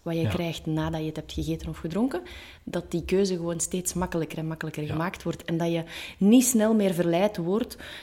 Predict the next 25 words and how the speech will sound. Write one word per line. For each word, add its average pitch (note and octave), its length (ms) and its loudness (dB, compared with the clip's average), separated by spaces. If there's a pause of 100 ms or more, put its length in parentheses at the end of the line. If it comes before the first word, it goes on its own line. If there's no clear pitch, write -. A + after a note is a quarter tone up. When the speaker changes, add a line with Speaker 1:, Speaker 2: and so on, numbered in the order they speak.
Speaker 1:
het G3+ 120 4
begin, A#3+ 360 8 (260)
ehm, E3 240 -6 (100)
ik - 120 -10
eet F3 140 -4
al D3+ 120 -6
tien F#3+ 220 -4
jaar G3+ 120 0
zonder G3+ 220 -4
gluten B3 500 -6
ongeveer. A3 480 -6 (380)
Ehm, E3 260 -4
in - 100 -6
het F3 140 0
begin F3+ 220 4
op G#3+ 100 0
een F3 80 -2
verjaardagsfeest, G#3 760 -2
dan E3 200 -4
at - 140 -2
ik G3 100 -4
echt - 240 -8
nog D#3 160 -6
cheesecake. D3 600 -2 (420)
Cheesecake, D#3+ 480 -2